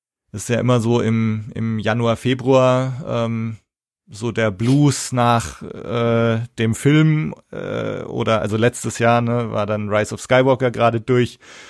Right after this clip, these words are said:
Jetzt ist Mandalorian Staffel zwei durch, äh, und jetzt heißt es wieder warten, bis es halt dann irgendwie mit dem Book of Boba Fett weitergeht.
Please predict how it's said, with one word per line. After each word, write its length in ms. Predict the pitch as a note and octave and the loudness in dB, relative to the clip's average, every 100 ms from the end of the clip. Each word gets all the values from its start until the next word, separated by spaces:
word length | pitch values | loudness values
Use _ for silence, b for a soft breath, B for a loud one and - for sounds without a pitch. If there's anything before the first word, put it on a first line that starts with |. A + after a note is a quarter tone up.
| B B B | B B B
Jetzt 240 | A2 - | -8 -8
ist 100 | F#2+ | -6
Mandalorian 580 | A#2 G#2+ G#2+ G#2+ A2 G#2+ | -4 -2 0 0 0 -2
Staffel 280 | - G#2+ A2+ | -4 -6 -4
zwei 320 | - C#3+ D3 | 2 4 4
durch, 540 | B2 C#3+ C3+ B2 - | 4 4 4 2 -8
äh, 340 | B2+ A2+ A#2 A#2 | -6 -2 0 0
und 320 | G#2+ G#2+ A2 G2 | -2 -2 -4 -4
jetzt 500 | A2 - - - - | -6 -8 -12 -14 -6
heißt 300 | G#2+ - G2 | -4 -4 -8
es 120 | - | -4
wieder 200 | A2+ A2 | 0 2
warten, 400 | G2+ A#2+ B2+ A#2 | 2 2 0 -4
bis 120 | G#2 | -4
es 140 | G#2+ | -6
halt 120 | - G#2+ | -8 -6
dann 120 | G#2 | -4
irgendwie 280 | G#2 A2 G#2 | -4 -4 -2
mit 100 | G2+ | -4
dem 140 | G2+ | -4
Book 220 | - - | -6 -6
of 200 | - G#2 | -6 -6
Boba 260 | - G#2+ G#2+ | -2 0 0
Fett 220 | - C#3 | 0 0
weitergeht. 680 | C#3+ C#3+ D3 C3+ C#3 C#3 - | 4 4 2 4 4 4 2